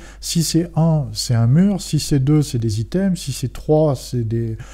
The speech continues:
c'est des ennemis, et cetera, et cetera. On pourrait très bien faire un système comme ça. Voilà, c'était un petit peu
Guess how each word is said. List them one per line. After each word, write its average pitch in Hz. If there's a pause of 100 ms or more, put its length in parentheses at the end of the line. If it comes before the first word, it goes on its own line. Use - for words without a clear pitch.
c'est -
des 120
ennemis, 139
et 151
cetera, 120
et 127
cetera. 117
On 127
pourrait 117
très -
bien 131
faire 139
un 131
système 131
comme 131
ça. 98 (600)
Voilà, 143
c'était -
un 151
petit 147
peu 180